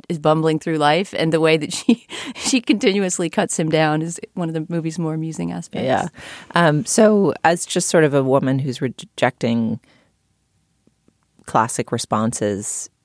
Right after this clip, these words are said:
Speaker 2: in all kinds of ways, that's fascinating. And, and part of what you wonder is, okay, so what's being articulated here? Is this, um, an embrace of this woman's iconoclasm? Are we to understand her as damaged or strange?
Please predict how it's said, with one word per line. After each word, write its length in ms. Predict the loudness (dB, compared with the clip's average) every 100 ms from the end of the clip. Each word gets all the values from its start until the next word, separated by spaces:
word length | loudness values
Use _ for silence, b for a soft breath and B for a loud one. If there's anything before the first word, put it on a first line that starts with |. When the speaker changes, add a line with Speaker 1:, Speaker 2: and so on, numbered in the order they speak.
| -4
Speaker 2:
in 160 | -2
all 180 | 0 0
kinds 320 | 0 -2 0
of 160 | -2 2
ways, 560 | 4 6 4 2 -2 -10 b b b
that's 300 | 0 0 0
fascinating. 760 | 2 2 0 0 0 0 -2 0
And, 420 | 2 2 0 -2
and 240 | -2 -2
part 220 | 2 2 2
of 100 | 0
what 120 | 0
you 120 | 2
wonder 300 | 2 4 2
is, 160 | 2 0
okay, 180 | -2
so 160 | -2 0
what's 180 | 0 -2
being 180 | -2 -2
articulated 540 | -4 -4 -2 -2 -2
here? 160 | -4 -4
Is 180 | -4
this, 340 | -6 -6 -6 -10 b b b b
um, 420 | -4 -4 -6 -8 -10 -4
an 80 | 0
embrace 400 | 4 4 4 2
of 120 | 0
this 200 | 0 0 0
woman's 420 | 0 2 0 -2
iconoclasm? 1080 | -2 0 0 2 2 2 0 0 -2 -2 -4
Are 160 | -4 -2
we 180 | -4 -6
to 260 | -6 -6 -4
understand 460 | -4 -4 -4 -4 -2
her 160 | -4
as 220 | -2 -4
damaged 540 | -6 -4 -2 0 -2 -4
or 60 |
strange? 680 | -4 0 2 4 2 0 -2